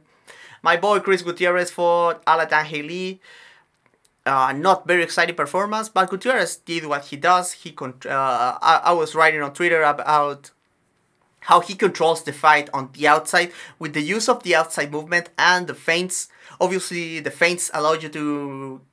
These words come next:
keep the initiative because you keep your opponent on the reactive b-, without actually committing to strikes. And the movement also makes your opponent, like, to turn, to follow you around the cage, and you can use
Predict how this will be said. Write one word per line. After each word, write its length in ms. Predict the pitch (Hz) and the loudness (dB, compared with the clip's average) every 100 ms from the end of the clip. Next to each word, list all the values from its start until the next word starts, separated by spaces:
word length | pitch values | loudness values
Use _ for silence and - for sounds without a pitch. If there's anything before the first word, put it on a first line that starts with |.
| _ | _
keep 240 | - 202 175 | -12 -10 -6
the 140 | 165 | -4
initiative 480 | 151 165 175 165 156 | -4 -6 -6 -6 -6
because 320 | 151 151 147 | -6 -6 -8
you 60 | 165 | -14
keep 320 | - 196 190 _ | -10 -8 -8 _
your 280 | 139 147 147 | -10 -6 -6
opponent 460 | 127 160 165 151 - | -4 -2 -2 -4 -8
on 100 | 143 | -6
the 100 | 139 | -6
reactive 560 | 135 151 160 - 147 - | 0 0 0 -4 -14 -14
b-, 140 | 147 - | -18 -8
without 420 | 147 165 165 - - | -2 0 0 -4 -4
actually 300 | 156 156 147 | -4 -4 -10
committing 480 | 147 127 143 151 147 | -10 -10 -8 -8 -10
to 120 | 131 | -16
strikes. 460 | - 170 196 - - - - _ _ _ - - - | -4 -2 -2 -4 -14 -20 -20 _ _ _ -20 -6 4
And 240 | 220 226 | 4 4
the 60 | 180 | 0
movement 480 | 175 180 170 170 - | 2 0 2 -2 2
also 340 | 180 180 - | 0 0 -2
makes 400 | 143 147 147 - | -2 -2 -4 -8
your 120 | 147 | -6
opponent, 380 | 135 151 147 139 | -4 0 0 0
like, 280 | 139 120 - | 0 0 -2
to 100 | 143 | -14
turn, 460 | 131 208 208 208 196 | -6 0 2 2 -2
to 100 | 147 | -6
follow 300 | 160 185 175 | -2 0 -2
you 180 | 165 | -2
around 260 | 160 160 156 | 0 2 0
the 80 | 151 | -4
cage, 320 | 175 175 170 | -4 -4 -4
and 160 | 156 147 | -8 -6
you 60 | |
can 180 | 165 151 | -4 -4
use 340 | 151 151 - | -4 -10 -12